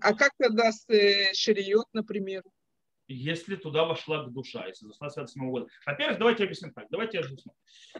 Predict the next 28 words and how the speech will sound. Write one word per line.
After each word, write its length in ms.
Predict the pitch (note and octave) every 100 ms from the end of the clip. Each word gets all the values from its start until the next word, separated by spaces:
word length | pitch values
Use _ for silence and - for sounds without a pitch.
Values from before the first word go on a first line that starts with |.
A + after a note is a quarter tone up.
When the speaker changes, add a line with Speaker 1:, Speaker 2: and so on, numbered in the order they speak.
| _ _
Speaker 2:
Э, 320 | - - F#3 -
с 60 |
точки 240 | - C4 B3+
зрения 240 | A3 B3
святости 240 | A#3 A#3 G#3+
седьмого 300 | G#3 F#3 D3
года. 220 | A#2+ - _ _ _ _ _ - _ _ _ _ _ _ _ _ _ - - - - -
Пока 460 | - - D4+ F4 -
то, 120 | E4
что 200 | D4 C4+
началось, 560 | B3+ A3+ G#3 B3 D#4+ - -
это 340 | C4 C4 B3
только 280 | C#4+ D4 -
овощи, 580 | C4 B3+ C#4+ B3+ A3+ A#3+
и 180 | A#3 -
то 160 | B3+
не 120 | C4 B3+
все. 460 | - - A3 - - _ _ _ _ _ _ _ _ _ _ _ _ _ _ _ _ _ _ _ _ _
Потому 300 | F3+ A#3 B3+
что 140 | A#3+
в 60 | A#3
овощах 520 | A#3 G#3 - D#4+ D#4+
идёт 200 | A#3 B3
в 40 |
седьмом 320 | - G#3+ A3+ F3+
году 580 | F#3+ F#3 E3 D#4+ - -
за 520 | D3 C#3 G#3+ C4 -
срыванием, 1400 | - - G#3+ A3 E3+ G#3+ B3 B3 G3+ F#3+ E3+ E3+ G#3 B3